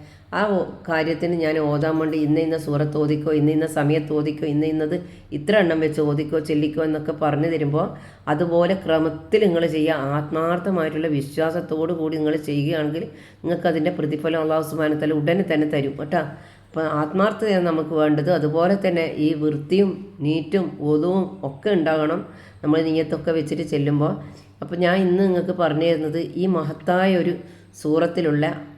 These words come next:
ഇരുപത്തിനാലാമത്തെ ആയത്താണ് കേട്ടോ. ഏതാണെന്ന് വെച്ചാൽ സൂറത്തുൽ ഖസസിൽ ഉള്ള ഇരുപത്തിയെട്ടാമത്തെ സൂറത്താണ്. സൂറത്തുൽ, പരിശുദ്ധ ഖുർആനിലെ സൂറത്ത് ഇരുപത്തിയെട്ടാമത്തതാണ്. അതിലുള്ള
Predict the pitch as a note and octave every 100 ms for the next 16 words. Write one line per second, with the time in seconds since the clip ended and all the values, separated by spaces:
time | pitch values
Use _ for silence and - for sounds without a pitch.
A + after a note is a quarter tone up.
0 | - - _ D3+ D#3+ F3 F#3+ G#3+ F#3+ D3+
1 | D#3 F3 F3+ F3 - C3+ D3 D3+ D3+ C#3
2 | C#3+ D3+ C#3+ - - - - _ - D#3+
3 | D#3+ F3+ F3+ D#3+ C#3+ D#3 F3 A#3 - -
4 | - - - F3+ F#3+ G3+ G3+ G#3 - D#3
5 | D3 - G3+ G3+ - D#3 D3+ E3+ D#3 D3+
6 | E3+ F3 F#3+ E3 D3 E3+ F3 F3+ F3+ F#3
7 | D#3+ D#3+ D#3 D#3 D#3+ F#3 F3+ D#3 D#3 -
8 | G#3 - - - D3 D3+ D#3+ F3 F3 D3+
9 | D#3+ E3+ E3+ G3 G3 E3 E3 D#3 - G3
10 | - - - - - _ _ _ _ -
11 | D#3+ E3 E3+ F#3 F3+ E3 E3 E3 E3 D#3+
12 | D#3 F3+ - - C#3+ G3 F3